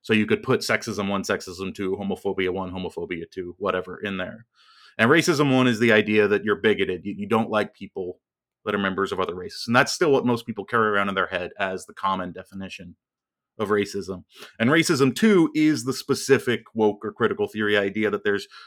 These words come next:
sh-, these invisible social structures, which is a point I'm totally comfortable with in, in a lot of social science contexts. Property rights are invisible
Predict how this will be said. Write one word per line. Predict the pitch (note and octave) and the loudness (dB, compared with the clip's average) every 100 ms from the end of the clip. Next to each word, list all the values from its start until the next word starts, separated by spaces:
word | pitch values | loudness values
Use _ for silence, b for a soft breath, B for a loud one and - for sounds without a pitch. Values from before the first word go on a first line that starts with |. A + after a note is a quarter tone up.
| - | -18
sh-, | - - _ - | -18 -18 _ -8
these | A2 | 0
invisible | A#2+ A#2 D#3+ D3+ C#3+ | 2 4 4 4 4
social | D#3 - C3 | 2 0 -2
structures, | - G#2+ - G#2+ | -4 -4 -4 -6
which | A2+ | -4
is | A#2+ | -4
a | B2+ | -2
point | D3 B2+ | 0 2
I'm | A#2+ A2+ | 0 0
totally | B2+ A#2 A#2 A2 G#2+ G2+ - _ _ _ _ _ - | -2 0 0 0 0 -4 -10 _ _ _ _ _ 0
comfortable | D#3 C#3+ C#3+ B2 | 2 4 4 6
with | A#2 G#2+ - - | 8 6 4 -2
in, | A2+ A2 A2 A#2+ | 2 2 0 0
in | A#2 | 2
a | A2+ | 6
lot | A#2 A2+ | 8 6
of | G#2+ | 4
social | A2+ A2 | 0 0
science | A2 G#2+ G2+ | -2 -4 -4
contexts. | - A2 G2+ - - | -2 -2 -2 -6 0
Property | A#2 A2+ G#2+ | 2 2 0
rights | G2+ G2 G#2+ | 0 -2 -2
are | G2 | -6
invisible | F#2+ G2+ F#2+ F#2 F2+ | -4 -8 -6 -8 -8